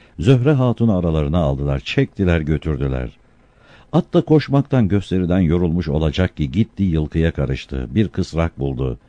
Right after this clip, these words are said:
Kısrak ona bacaklarını açarak, gererek, küçük küçük su koy vererek yanaştı. Yağız at kısrağının boynuna yapıştı. Dişleriyle birkaç kere yöresinde boynunu dişleyerek, bacak aralarını açılmış titreyen burun kanatlarıyla kokladı.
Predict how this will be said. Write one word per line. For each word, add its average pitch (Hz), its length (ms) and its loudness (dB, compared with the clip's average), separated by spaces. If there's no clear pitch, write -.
Kısrak 160 360 2
ona 151 220 4
bacaklarını 98 560 2
açarak, 71 480 -2
gererek, 87 440 0
küçük 120 300 -4
küçük 123 280 -4
su - 160 -8
koy 90 280 2
vererek 85 380 0
yanaştı. 69 640 -4
Yağız 135 300 4
at 170 160 2
kısrağının 107 640 2
boynuna 76 380 0
yapıştı. 71 520 -4
Dişleriyle 76 600 -2
birkaç 87 380 -4
kere 80 200 0
yöresinde 78 600 0
boynunu 90 460 2
dişleyerek, 76 520 -4
bacak 123 320 2
aralarını 107 480 2
açılmış 95 440 -2
titreyen 90 500 0
burun 87 220 0
kanatlarıyla 78 640 -2
kokladı. 69 600 -4